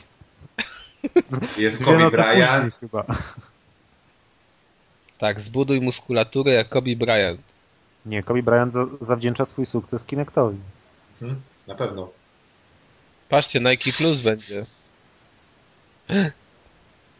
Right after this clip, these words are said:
Speaker 1: Co
Speaker 3: O
Speaker 1: tu się
Speaker 3: kur-
Speaker 1: dzieje?
Speaker 2: Czy on skakał po Xboxie? <laughs>
Speaker 1: O, Rafael Nadal. LeBron.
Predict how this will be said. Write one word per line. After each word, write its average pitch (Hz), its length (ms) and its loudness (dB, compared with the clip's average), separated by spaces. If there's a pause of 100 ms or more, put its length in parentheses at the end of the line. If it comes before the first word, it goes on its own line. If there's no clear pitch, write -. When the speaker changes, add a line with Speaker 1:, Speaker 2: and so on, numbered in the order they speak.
(920)
Speaker 1:
Co 135 280 -2
Speaker 3:
O 127 40 -6
Speaker 1:
tu 120 100 -8
się 147 100 0
Speaker 3:
kur- 139 80 -4
Speaker 1:
dzieje? 104 460 -2 (1600)
Speaker 2:
Czy 135 100 2
on 123 80 6
skakał 147 320 2
po 131 120 2
Xboxie? 107 600 -4
<laughs> - 40 -16 (2250)
Speaker 1:
O, 95 240 -2
Rafael 95 400 -6
Nadal. 95 460 -6 (2000)
LeBron. 98 540 -2